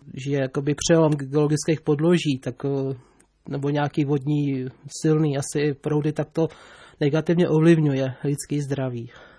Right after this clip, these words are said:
Ale já si myslím, že nejvíc na tom škodí vlastně to, že když my vlastně přijmeme vlastně to, že, eh,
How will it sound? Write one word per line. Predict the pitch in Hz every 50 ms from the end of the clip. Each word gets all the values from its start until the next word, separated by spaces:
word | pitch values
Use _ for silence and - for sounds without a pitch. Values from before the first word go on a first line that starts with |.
| _ _ -
Ale | 131 135 143
já | 151 156 - 180
si |
myslím, | 175 165 - - 175
že | 165 185 190 185 - - - - - - - - - - -
nejvíc | 147 151 165 180 - -
na | 170 165
tom | - 196 196
škodí | - - - 170 160 160 180
vlastně | 170 165 165 - 185 180
to, | 175 - 170 165 160 151
že | 170 170 175 170 165 - - - - - - - _ _
když | - 147 143 -
my | 160 160
vlastně | 160 165 - - 185 180
přijmeme | - - - 170 165 180 180 180 175 160
vlastně | 143 143 143 139 - - 160 160
to, | 156 - 156 147
že, | 143 143 156 156
eh, | 156 156 156 151 147 147